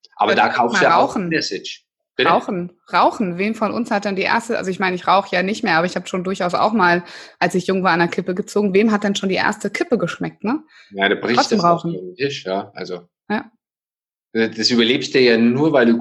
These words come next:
Speaker 1: cool sein willst.
Speaker 2: Okay, wie sind wir das eigentlich drauf gekommen?
Speaker 1: Ähm, was du verkaufst. Äh, dass
Speaker 2: Ah.
Speaker 1: du, dass es immer du bist, den du verkaufst. Und, mei, es ist ja mit allen großen,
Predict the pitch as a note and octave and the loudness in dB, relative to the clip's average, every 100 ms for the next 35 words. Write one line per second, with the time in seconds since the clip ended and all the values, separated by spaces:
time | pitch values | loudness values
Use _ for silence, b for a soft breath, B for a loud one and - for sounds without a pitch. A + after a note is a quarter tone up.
0 | - D3 A#2 F#2+ F2+ F2 - - B B | 0 0 0 -2 -4 -10 -14 -18 B B
1 | B G#3+ G#3 G3+ G3 B3 C4+ A3 - A3+ | B -2 2 2 2 2 2 2 -2 -2
2 | A3 G#3+ G#3 F#4+ A3+ - _ _ _ _ | -4 -4 0 2 2 -2 _ _ _ _
3 | _ B B B B B2 B2+ C3+ C3+ C3+ | _ B B B B 4 4 2 0 -2
4 | B2+ B2 - C#3 C3+ A2+ C3+ A#2+ - - | 0 0 0 -2 -2 0 2 2 0 -10
5 | - _ _ _ _ - - A#2 A#2 C3 | -16 _ _ _ _ -12 -4 0 0 2
6 | B2+ - A#2+ A#2+ A#2+ C3 C3+ C3+ - C#3+ | 0 0 -2 0 -4 -4 0 0 0 -2
7 | D3+ B2 G2 - - A2 G#2+ G#2+ G2+ - | 0 2 0 -2 0 0 0 -4 -8 0
8 | A#2 A#2 - F#2 F#2 - B B B B | 2 2 -2 -10 -12 -14 B B B B
9 | B B B B _ C#3 F3 F#3+ G#3 F#3 | B B B B _ -2 2 0 0 0
10 | F3 - - A#3+ A3+ F3 C3+ - - C#3 | -2 -4 -4 -2 0 -2 -4 -6 -6 -4
11 | C#3 C#3 C3+ B2 E2+ | -4 -4 -6 -6 -10